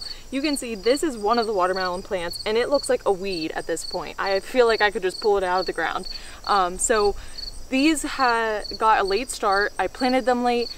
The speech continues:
so I'm not exactly sure if they'll produce this year, but I've heard that people will have watermelons growing up until October,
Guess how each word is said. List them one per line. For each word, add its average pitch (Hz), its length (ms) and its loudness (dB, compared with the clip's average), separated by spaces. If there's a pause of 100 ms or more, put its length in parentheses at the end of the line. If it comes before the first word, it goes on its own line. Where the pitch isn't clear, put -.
(100)
so 226 180 0
I'm 247 140 4
not 269 160 6
exactly 226 380 0
sure 208 340 0
if - 140 -6
they'll 190 120 -2
produce 214 340 -4
this 262 220 0
year, 247 260 2
but 208 140 -2
I've 214 280 4
heard 214 400 -2
that 208 200 0
people 220 340 -4
will 208 120 -4
have 196 220 2
watermelons 190 540 0
growing 185 460 -2
up - 240 -4
until 190 320 -6
October, 247 640 -2